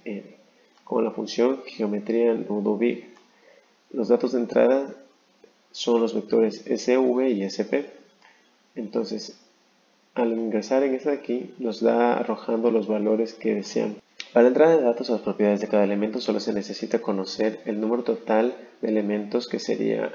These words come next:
el dado caso que nos da arrojando la función geometría nudo, N U D T, y el número total de columnas, N U D col. Con lo cual, el programa,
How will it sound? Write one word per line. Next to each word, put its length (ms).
el 180
dado 300
caso 300
que 80
nos 100
da 100
arrojando 460
la 320
función 360
geometría 460
nudo, 400
N 280
U 100
D 140
T, 280
y 60
el 60
número 300
total 200
de 100
columnas, 480
N 360
U 200
D 180
col. 300
Con 180
lo 160
cual, 280
el 120
programa, 640